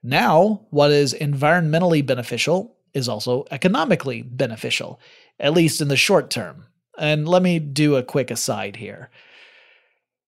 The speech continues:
I want to stress wholeheartedly that climate change mitigation is, in fact,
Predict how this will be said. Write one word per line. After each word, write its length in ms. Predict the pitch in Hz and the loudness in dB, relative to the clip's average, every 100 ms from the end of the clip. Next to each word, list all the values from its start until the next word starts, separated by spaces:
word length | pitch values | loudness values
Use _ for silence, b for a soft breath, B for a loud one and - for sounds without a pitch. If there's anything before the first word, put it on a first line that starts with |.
| _ _ _ 196 | _ _ _ 2
I 100 | 233 | 4
want 180 | 262 220 | 4 2
to 60 | |
stress 600 | 170 - 113 67 - - - _ _ - | -2 -2 -4 -4 -6 -6 -10 _ _ -14
wholeheartedly 1300 | - 196 240 254 247 - - 196 160 123 117 - 156 _ | -4 2 6 6 4 2 2 4 4 0 -8 -12 -16 _
that 260 | - 147 151 | 0 2 2
climate 600 | - 202 220 226 - _ - | 0 2 2 0 -4 _ -2
change 460 | - 180 175 151 | 0 2 2 0
mitigation 760 | 147 156 160 139 120 - 127 123 _ | 0 0 0 0 -2 -4 -4 -8 _
is, 440 | 175 170 175 151 - _ - | 4 4 4 -2 -10 _ -4
in 180 | 185 | -2
fact, 560 | 180 131 104 - - | 0 -2 -2 -6 -12